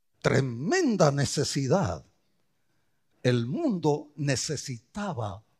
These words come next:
un cordero. Ah,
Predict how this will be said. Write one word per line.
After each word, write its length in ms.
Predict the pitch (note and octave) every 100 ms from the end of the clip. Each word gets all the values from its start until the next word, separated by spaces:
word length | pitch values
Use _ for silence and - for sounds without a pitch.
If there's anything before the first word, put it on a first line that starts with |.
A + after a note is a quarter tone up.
| _ _ _
un 460 | D3+ E3 E3+ E3 _
cordero. 1120 | - - - G#2 G2+ G#2 A#2+ C#3+ G#2 C#2+ A1 _ _ _ _ _ _ _ _ _ _ _ _ _ _ _ _ _ _ _ _ _ _ _ _ _ _ _ _ _ _ _ _ _ _ _ _ _ _ _ _ _ _ _ _ _ _ -
Ah, 840 | - B2 D3 G#2+ D#2 A1 E2+